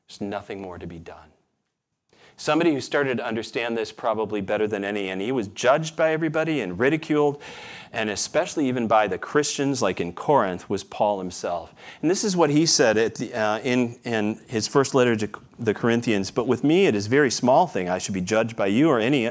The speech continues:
human court. In fact, I do not judge myself, for I'm not aware of anything against myself. But I am not thereby acquitted.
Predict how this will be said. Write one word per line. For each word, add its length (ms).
human 400
court. 320
In 80
fact, 320
I 60
do 100
not 200
judge 220
myself, 640
for 100
I'm 80
not 160
aware 320
of 80
anything 320
against 300
myself. 400
But 120
I 100
am 60
not 200
thereby 260
acquitted. 480